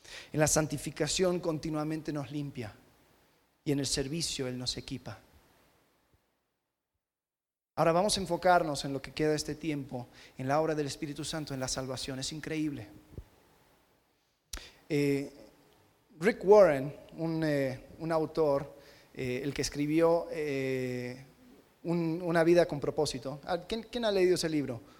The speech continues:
Una vida con propósito, cuarenta días de propósito. Eh, él es, fue uno de los libros más, más vendidos en todo el mundo, pero él comienza el libro diciendo esto: "No tiene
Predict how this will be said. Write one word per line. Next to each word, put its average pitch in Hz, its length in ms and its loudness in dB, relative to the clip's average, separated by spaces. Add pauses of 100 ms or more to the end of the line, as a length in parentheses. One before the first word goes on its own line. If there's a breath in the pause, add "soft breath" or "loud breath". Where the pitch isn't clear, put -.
(180 loud breath)
Una - 80 -10
vida 160 180 0
con 147 200 -10
propósito, 147 380 -8
cuarenta 143 340 -4
días 147 160 -4
de 135 60 -8
propósito. 147 680 -12 (800 loud breath)
Eh, 170 280 2
él 240 280 6 (560)
es, - 260 2 (140)
fue 294 120 2
uno 277 160 4
de 233 60 6
los 202 140 4
libros 214 200 2
más, 202 440 0
más 196 240 2
vendidos 202 420 4
en 165 80 -6
todo 190 120 2
el 185 60 2
mundo, 175 440 0 (320 loud breath)
pero 233 160 6
él 294 120 4
comienza 247 760 4
el 151 120 0
libro 160 460 -2 (320)
diciendo 208 400 2
esto: 180 340 0 (1200 loud breath)
"No 247 640 4 (100)
tiene 190 500 0